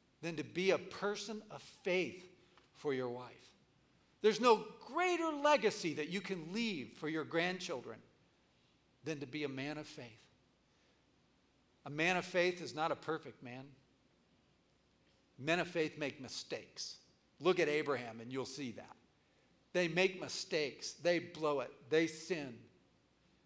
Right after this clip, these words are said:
But a man of faith continually goes back to God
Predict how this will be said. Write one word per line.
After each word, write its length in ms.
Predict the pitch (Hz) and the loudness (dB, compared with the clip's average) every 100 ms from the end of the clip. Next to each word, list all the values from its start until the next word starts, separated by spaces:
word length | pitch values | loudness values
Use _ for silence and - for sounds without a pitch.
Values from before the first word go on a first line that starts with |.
| _ _ _ _ | _ _ _ _
But 140 | 160 151 | -2 -2
a 20 | |
man 320 | 151 165 175 | 0 0 0
of 100 | 165 | -2
faith 400 | - 175 165 - - - | -2 0 0 -2 -14 -18
continually 640 | - 131 - 180 170 151 139 | -16 -10 -6 -6 -4 -6 -4
goes 240 | 139 117 | -6 -6
back 360 | 110 156 147 - | -4 -4 -4 -10
to 80 | 127 | -16
God 460 | 127 143 151 113 | -10 -10 -10 -14